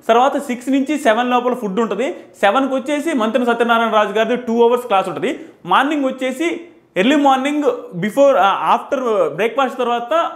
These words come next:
మంత్రి సత్యనారాయణ రాజు గారి వైఫ్ శారద గారు, శారద గారిది క్లాస్ ఉంటుంది ఒక వన్ అవర్. ఇలా క్లాసులు ఉంటాయి. అన్నిటికంటే ఎర్లీ మార్నింగ్ ఫోర్ ఓ క్లాక్కి,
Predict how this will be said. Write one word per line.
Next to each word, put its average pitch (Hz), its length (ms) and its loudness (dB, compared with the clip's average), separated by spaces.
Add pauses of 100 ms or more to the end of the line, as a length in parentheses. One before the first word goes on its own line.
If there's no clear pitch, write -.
(160)
మంత్రి 226 240 -2
సత్యనారాయణ 233 500 2
రాజు 214 200 0
గారి 202 160 -2
వైఫ్ 196 340 -2
శారద 190 220 2
గారు, 180 240 -2 (440)
శారద 214 240 2
గారిది 226 340 0
క్లాస్ 202 280 2
ఉంటుంది 147 260 -6
ఒక 147 80 -2
వన్ 160 140 -2
అవర్. 165 180 0 (480)
ఇలా 214 120 4
క్లాసులు 240 380 0
ఉంటాయి. 226 240 -6 (260)
అన్నిటికంటే 302 680 -2
ఎర్లీ 262 160 2
మార్నింగ్ 262 340 0
ఫోర్ 247 240 4
ఓ 262 100 4
క్లాక్కి, 247 540 -4